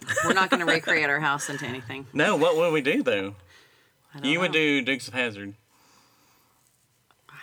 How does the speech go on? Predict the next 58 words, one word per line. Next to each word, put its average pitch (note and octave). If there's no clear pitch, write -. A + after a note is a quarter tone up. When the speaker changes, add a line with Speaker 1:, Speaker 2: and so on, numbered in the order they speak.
Speaker 1:
don't F#3
remember E3
a B2+
house C3
in C3+
Dukes B2+
of C3+
Speaker 2:
All B2+
I -
Speaker 1:
Hazzard. D#3
Speaker 2:
can E3
remember C3+
is A2+
the A2+
jail A2+
and G#2+
Boss A2
Hogg's A2+
place. G#2
I A2+
can't A#2
remember A2+
the G2+
actual G#2+
house. A2
Speaker 1:
Yeah, F3
right. D3+
I -
don't D3+
remember C#3+
the C3+
house C#3+
either. C3+
Speaker 2:
Oh, D#3+
we D#3
could C#3+
do D#3+
Golden C3+
Girls. G#2
I B2
remember B2+
that B2
house. G#2+
Speaker 1:
<laughs> -
Also, F#3
Golden D#3+
Girls C3+
always C3
reminded C#3
me B2
of, B2
like, B2
Good B2+
Times, A2
same B2
type B2
of A2+
atmosphere. -